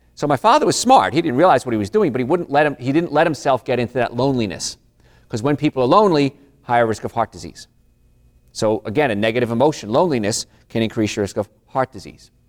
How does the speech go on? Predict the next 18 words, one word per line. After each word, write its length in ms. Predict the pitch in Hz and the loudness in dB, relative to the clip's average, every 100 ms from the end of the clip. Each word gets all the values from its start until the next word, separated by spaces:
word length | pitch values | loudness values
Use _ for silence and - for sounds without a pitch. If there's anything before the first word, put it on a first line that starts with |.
| _ _ _ _ - | _ _ _ _ 0
A 40 | |
lot 200 | 110 135 | 2 2
of 60 | - | 2
people 320 | 139 135 131 | -4 -4 -2
with, 220 | 131 - | -2 -2
uh, 300 | 127 123 123 | 0 2 2
afib, 480 | - 180 180 104 - _ | 2 0 0 -4 -4 _
where 140 | 101 | -6
the 60 | 101 | -4
heart 260 | 127 127 - | 0 -2 0
beats 180 | 123 | -2
irregularly, 460 | 135 127 165 135 110 | 0 0 2 0 0
they're 140 | 117 | 0
afraid 280 | 127 - 160 | 0 0 0
to 80 | - | 0
go 80 | 165 | -2
do 160 | 156 | -2
something. 340 | 190 120 92 | -2 -6 -8